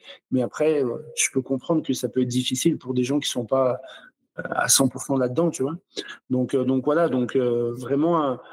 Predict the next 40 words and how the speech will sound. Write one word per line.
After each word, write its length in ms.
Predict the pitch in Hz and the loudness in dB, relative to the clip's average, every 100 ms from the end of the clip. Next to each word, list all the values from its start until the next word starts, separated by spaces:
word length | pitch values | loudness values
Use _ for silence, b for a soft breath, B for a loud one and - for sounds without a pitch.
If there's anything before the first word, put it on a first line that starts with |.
| B - | B -6
un, 440 | 135 131 127 127 - | -2 0 2 2 0
un 120 | 131 | -2
côté 280 | 143 135 160 | -2 -2 -2
formatif 680 | - 165 160 156 175 - | 0 0 0 0 -2 -2
que 120 | - 135 | -2 0
j'essaie 360 | 131 131 151 | 0 0 0
d'amener 300 | 139 135 143 | 0 2 2
aux 80 | 139 | 0
coachs 300 | 135 175 170 | 2 0 0
pour 140 | - | -6
qu'ils 140 | 135 139 | -2 -2
se 140 | - | 0
sentent 280 | 131 147 135 | -2 -2 0
le, 200 | 135 123 B B B - | 0 0 B B B -4
le 140 | 135 | 0
mieux 280 | 135 151 170 | 2 2 2
possible. 480 | 165 165 - 165 113 _ b b _ - | 2 0 0 0 -2 _ b b _ -2
Euh, 200 | 127 117 | 0 0
parce 180 | 123 - | -2 0
que 140 | 147 | -2
c'est 160 | 143 135 | 0 0
vrai 200 | 151 165 | 0 0
que 180 | 147 123 B B | 0 -2 B B
comme 200 | 147 147 | -2 0
c'est 140 | 175 | 0
quelque 200 | 170 160 | 0 0
chose, 260 | - 175 143 | 2 2 2
notamment 400 | 131 120 131 147 | 0 0 0 0
sur 220 | - 123 | -2 -4
tout 120 | - | -2
ce 80 | - | -2
qui 120 | - | 0
est 20 | |
un 80 | 143 | 0
peu 140 | 131 | 2
neuro-posturo, 960 | 135 139 135 143 127 135 - 147 151 170 B B B - | 2 2 2 0 0 -4 -2 0 2 0 B B B -4
euh, 160 | 131 127 | 0 0
qui 260 | - - 135 | -2 -4 0
est, 240 | 147 151 | 2 2
euh, 240 | 131 120 | 2 0